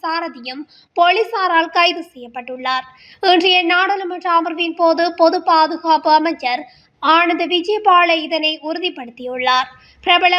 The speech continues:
போதைப்பொருள் கடத்தல்காரரும் குற்றவியல் கும்ப தலைவருமான கனிமுல்ல சஞ்சீவ என்று அழைக்கப்படும் சஞ்சீவகுமார சமரரத்னவை நீதிமன்ற வளாகத்துக்குள் சுட்டுக் கொன்றதாகவும் சந்தேகிக்கப்படும்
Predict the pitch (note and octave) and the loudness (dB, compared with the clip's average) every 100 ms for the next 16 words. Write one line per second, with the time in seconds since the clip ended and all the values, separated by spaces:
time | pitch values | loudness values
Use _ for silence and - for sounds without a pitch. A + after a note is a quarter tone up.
0 | F4+ G4 G#4 G#4+ G4+ F#4+ F#4+ E4+ E4+ F4 | 0 0 0 -2 -6 -6 0 0 0 -4
1 | F4 E4 D#4+ E4 E4 F4 E4+ F4+ D#4+ E4+ | 2 2 2 0 -6 -10 -10 -8 -4 -4
2 | E4+ E4 D#4 D4+ D4 D4 D4 C#4+ D4 D4 | -4 -4 -2 0 0 0 -4 -2 -2 0
3 | D#4+ F4+ - _ - F#4 F#4 A4 A#4 A4+ | 0 -2 -8 _ -4 0 0 -2 -6 -8
4 | G4+ G#4 - E4+ E4+ F4+ F4+ F4+ F4+ E4 | -8 -8 -6 -6 -4 -4 0 0 0 0
5 | D#4+ E4 E4+ E4+ E4 F4+ F#4+ G#4+ E4 E4 | 0 -2 -6 -10 -6 -6 -6 -2 0 0
6 | F#4+ F#4 F4+ E4+ E4 D#4+ D#4+ E4 E4 D#4+ | -4 -6 -4 -4 0 2 2 0 -6 -8
7 | D4+ D#4+ D#4+ D#4+ D#4+ C4+ A#3+ C4 E4 - | -6 -4 -6 -4 -6 -2 -2 -2 -8 -14
8 | - D#4 G4 G#4+ B4 A#4 A4 G4 F4 E4+ | -8 -2 0 0 -2 -4 -4 0 0 2
9 | F4+ F#4 F#4+ - E4+ F4 F4+ F4 E4+ D#4 | 2 0 -4 -14 -14 -8 -6 -4 -6 -4
10 | F4+ E4 D#4 C#4+ D4+ D4+ D4+ D#4 D#4 D#4 | -2 0 0 0 2 0 -4 -6 -4 -4
11 | D4+ E4 E4+ E4 C#4+ E4 B3+ B3 | -2 -2 -4 -10 -10 -6 -4 -4